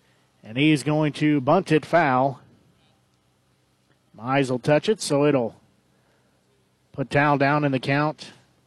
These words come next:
at oh and two. Runners on first and second base, nobody out here as we play in the bottom of the fifth inning.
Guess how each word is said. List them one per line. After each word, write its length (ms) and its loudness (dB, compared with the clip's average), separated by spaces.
at 220 -8
oh 240 2
and 160 -2
two. 400 0
Runners 240 -2
on 200 2
first 320 -2
and 120 -2
second 340 0
base, 280 2
nobody 400 2
out 160 0
here 160 0
as 100 -6
we 140 -2
play 220 2
in 80 0
the 40 -2
bottom 320 0
of 60 0
the 60 -2
fifth 260 -2
inning. 380 -4